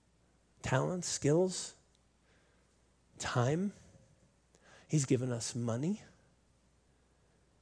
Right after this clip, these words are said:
And I think it's important to comprehend this, that he's given each of us,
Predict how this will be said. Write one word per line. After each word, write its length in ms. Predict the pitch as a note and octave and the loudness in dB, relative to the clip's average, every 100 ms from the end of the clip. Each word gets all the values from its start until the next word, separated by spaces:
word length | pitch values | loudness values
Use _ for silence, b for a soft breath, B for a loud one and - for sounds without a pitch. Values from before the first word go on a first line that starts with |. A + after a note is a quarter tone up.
| _ _ _ _ - | _ _ _ _ -2
And 80 | C#3+ | 2
I 60 | |
think 160 | C#3 D#3+ | 2 2
it's 100 | C#3+ | 2
important 520 | C3+ - F3 - F#3 | -2 0 0 0 -2
to 80 | D#3+ | -2
comprehend 600 | D#3+ D#3+ E3 D#3 E3 C3+ | 0 0 0 0 0 -2
this, 460 | C#3+ C3 - - - _ b b b b b b _ _ _ _ _ _ _ - | -4 -6 -10 -16 -20 _ b b b b b b _ _ _ _ _ _ _ 0
that 80 | C#3 | 2
he's 160 | C#3+ | 6
given 260 | D#3+ C#3+ D3+ - | 6 6 2 2
each 260 | F#3 F#3+ - | 2 2 0
of 120 | C3+ | -2
us, 420 | D3+ - - - | -4 -4 -8 -10